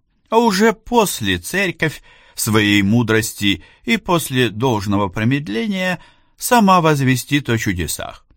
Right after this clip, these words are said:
Ходить же и утверждать, что ты сам стал объектом высочайшей милости,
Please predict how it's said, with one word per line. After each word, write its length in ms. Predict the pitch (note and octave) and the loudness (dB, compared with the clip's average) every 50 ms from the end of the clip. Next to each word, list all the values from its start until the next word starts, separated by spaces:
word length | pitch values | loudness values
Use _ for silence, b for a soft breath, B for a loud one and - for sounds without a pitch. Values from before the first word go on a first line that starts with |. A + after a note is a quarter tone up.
| _ _ _ _ _ _ _ _ _ _ _ _ | _ _ _ _ _ _ _ _ _ _ _ _
Ходить 540 | - - B2+ A#2 A2 F#2+ G2+ B2 E3 D3+ A#2 | -6 0 0 2 2 0 0 -2 -4 -2 -4
же 260 | G#2+ F#2+ G#2+ A#2+ G#2+ | -2 0 2 2 2
и 100 | F#2+ G2+ | 4 2
утверждать, 920 | A2 G#2 F2 - G2+ G2 G2 F#2+ F2 E2 D#2+ E2+ C3+ C3 G#2+ - - - b b b b b b b b b | 2 0 -2 -4 -4 -2 -2 -2 -4 -4 -2 0 0 0 0 -2 -6 -16 b b b b b b b b b
что 240 | - - - A#2+ A#2 | -6 0 0 2 2
ты 200 | A2 - A2+ G#2+ | 2 2 0 0
сам 280 | G#2 - A2+ A2 A2 G2 | 0 0 0 0 0 0
стал 260 | - - G2+ G2 F#2+ | -2 -2 -2 -2 -2
объектом 540 | G2 F2+ F2+ G#2 G#2+ F#2+ - - G2 F#2+ F#2 | -2 -2 0 -2 -2 -2 -2 -2 -2 -2 -2
высочайшей 720 | F#2 F#2 - G2+ F#2 E2+ - G2 F#2 F2 E2 - E2 D#2 | -2 -4 -4 -4 -4 -2 0 0 0 0 0 -4 -8 -8
милости, 680 | C#2 D2+ E2 E2+ E2+ F#2+ A2+ A2+ - - - D3+ D3 b | -8 -6 -4 -4 -4 -4 -4 -6 -6 -6 -6 -6 -6 b